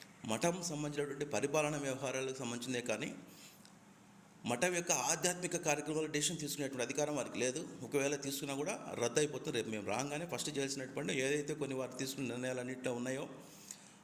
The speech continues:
అవి రద్దు చేస్తూ తీసుకోవాల్సిన నిర్ణయాలు మొట్టమొదటిగా చేయాల్సిన పనులు నేను ఉన్నాయి.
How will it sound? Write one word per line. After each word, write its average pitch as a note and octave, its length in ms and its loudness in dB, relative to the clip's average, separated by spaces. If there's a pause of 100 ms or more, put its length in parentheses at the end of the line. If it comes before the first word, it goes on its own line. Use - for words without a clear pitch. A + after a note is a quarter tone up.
(140)
అవి C3+ 140 4
రద్దు B2+ 260 2
చేస్తూ D3 440 4
తీసుకోవాల్సిన C3 540 0
నిర్ణయాలు C3+ 320 0
మొట్టమొదటిగా D3 500 0
చేయాల్సిన B2+ 320 -2
పనులు C3 160 -2
నేను A#2+ 160 0
ఉన్నాయి. A#2+ 200 -2